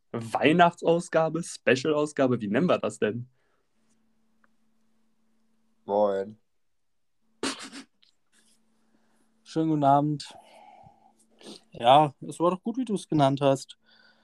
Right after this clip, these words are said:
Speaker 3: Da hast du doch auch noch so drei Sätze aus dem Vaterunser hast du auch nicht mehr zusammengekriegt, deswegen, oder wie?
Speaker 1: Ja, da wurde auch im Hintergrund gelacht,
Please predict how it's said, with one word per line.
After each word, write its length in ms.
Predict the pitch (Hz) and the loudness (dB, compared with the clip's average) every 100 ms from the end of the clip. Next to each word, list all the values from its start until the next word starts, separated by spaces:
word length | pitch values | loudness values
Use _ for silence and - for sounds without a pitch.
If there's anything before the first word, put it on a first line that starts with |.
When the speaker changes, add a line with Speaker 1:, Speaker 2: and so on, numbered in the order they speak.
| _ _ - | _ _ -2
Speaker 3:
Da 180 | 175 175 | 4 4
hast 180 | 175 | 6
du 40 | 165 | 6
doch 140 | 151 | 8
auch 80 | 160 | 8
noch 280 | 160 151 - - _ _ _ _ _ _ | 8 6 2 -8 _ _ _ _ _ _
so 200 | 139 147 | -8 -6
drei 260 | 139 143 156 | -2 2 2
Sätze 320 | 151 160 - | 2 -2 -2
aus 140 | 147 | -4
dem 80 | 147 | -6
Vaterunser 540 | 147 156 151 156 190 196 | -2 -2 0 0 0 -2
hast 160 | 190 | 0
du 20 | |
auch 80 | 196 | -2
nicht 120 | 196 | -2
mehr 120 | 165 151 | -4 -8
zusammengekriegt, 720 | 151 147 151 139 - 180 180 | -8 -6 -6 -10 -6 -6 -6
deswegen, 420 | 170 - 165 165 | -10 -4 -4 -2
oder 140 | 165 156 | -2 -2
wie? 160 | 190 - _ _ _ _ _ _ - | -2 -6 _ _ _ _ _ _ -8
Speaker 1:
Ja, 180 | 107 101 | -6 -4
da 100 | 107 | 2
wurde 280 | 123 131 | 4 4
auch 160 | 127 127 | 4 2
im 120 | 131 | 0
Hintergrund 520 | 120 151 165 151 151 | 0 4 4 4 2
gelacht, 420 | 139 139 131 127 | 4 4 4 2